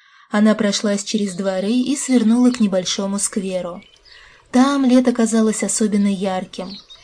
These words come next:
и среди деревьев так легко было замедлить шаг, наслаждаясь моментом. В хорошую погоду она всегда так делала.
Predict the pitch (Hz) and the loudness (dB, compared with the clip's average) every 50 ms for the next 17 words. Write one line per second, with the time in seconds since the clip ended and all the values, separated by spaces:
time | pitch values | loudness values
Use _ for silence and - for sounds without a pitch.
0 | - - - 226 220 - 233 226 220 220 220 190 202 214 208 208 220 247 254 233 | -12 -4 -2 -2 0 4 4 4 4 4 4 2 2 0 0 2 4 4 4 4
1 | 208 208 202 - - 233 240 262 254 247 226 220 220 - - 233 240 226 220 214 | 2 0 -4 -4 -2 0 0 0 2 2 2 0 0 0 0 0 2 2 2 2
2 | 208 196 - 214 202 202 208 214 214 - 185 196 185 - - - - 208 208 226 | 0 0 -2 -2 0 0 0 0 -2 -2 -6 -8 -6 -4 -4 -2 -2 -2 -2 -4
3 | 233 226 - 196 190 - - 208 190 180 170 170 180 190 190 196 190 - - 202 | -4 -6 -6 -8 -6 -6 -6 -6 -6 -6 -6 -6 -6 -6 -6 -6 -8 -8 -6 -6
4 | 196 190 185 185 185 180 175 175 - - 185 175 175 185 - _ _ _ - - | -6 -6 -6 -6 -8 -10 -10 -12 -12 -12 -12 -12 -12 -16 -20 _ _ _ -20 -20
5 | _ _ _ _ _ _ _ _ _ _ _ - - 240 240 233 262 277 - - | _ _ _ _ _ _ _ _ _ _ _ -6 -2 2 4 4 4 4 2 2
6 | 262 254 254 254 247 220 269 277 262 254 233 226 226 220 - - 247 220 240 247 | 2 2 4 4 4 4 4 2 4 4 4 4 4 2 2 0 0 2 4 4
7 | 262 254 240 220 190 170 190 202 196 190 185 185 180 180 180 | 2 2 0 -2 -2 -4 -6 -6 -6 -6 -6 -6 -8 -10 -12